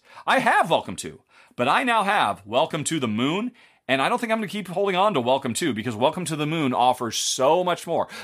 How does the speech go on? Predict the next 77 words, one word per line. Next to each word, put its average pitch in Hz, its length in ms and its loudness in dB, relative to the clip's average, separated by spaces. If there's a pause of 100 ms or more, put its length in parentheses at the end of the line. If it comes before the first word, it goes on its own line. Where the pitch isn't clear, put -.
Plus, 233 220 2
I'll 185 60 4
be 151 80 2
honest, 127 180 4
I 135 60 4
really 131 240 4
love 117 200 4
the, 113 160 0
uh, 107 140 6
you 98 80 -2
know, 104 120 0
the 104 40 -4
spacefaring 107 640 -2
theme 104 260 -6
and 104 120 -2
all 101 160 2
of 90 60 -6
that. 101 260 2
It's - 280 -2 (380)
absolutely 165 400 2
phenomenal, 113 460 0
and 120 140 0
I 120 100 2
must 120 480 -2
try 123 320 2
all 123 280 2
the 139 100 0
other 131 100 -2
missions, 120 380 -4 (240)
and 123 120 0
I 120 60 2
cannot 156 640 0
wait 131 160 2
to 123 80 -6
play 117 220 2
it 107 80 -2
with 107 100 -4
Jen, 101 320 -2 (240)
uh, 110 200 2
because 123 180 0
I 127 100 2
know 143 220 0
she 170 240 -4
already 151 180 2
loves 131 240 0
Welcome 131 260 0
to, 123 280 0
and 117 440 0
oh 135 260 2
man, 120 280 0 (300)
her 175 120 2
mind 151 300 2
is 120 80 -6
gonna 131 160 -2
be, 120 80 0
I, 196 180 2
I 214 100 4
just 233 120 -2
can't 214 160 2
wait 196 140 0
to 165 80 2
watch 160 320 0
her 202 160 2
mind 196 260 2
be 170 140 -2
blown 147 320 2
the 123 60 0
way 127 180 2
mine 143 480 0
was 110 260 0
when 113 100 -6
we 120 100 -4
get 143 180 -2
to 110 80 -14
that 104 180 2
second 131 340 -4
mission. - 300 -6